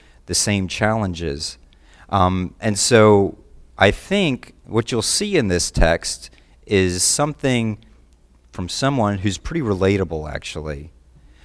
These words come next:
Um, what Titus i-, i-, is facing here is he's,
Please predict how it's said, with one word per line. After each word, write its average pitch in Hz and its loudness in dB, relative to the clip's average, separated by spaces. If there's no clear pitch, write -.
Um, 87 0
what 123 4
Titus 175 8
i-, 113 2
i-, - 2
is 95 -2
facing 156 0
here 90 0
is 85 0
he's, 113 -2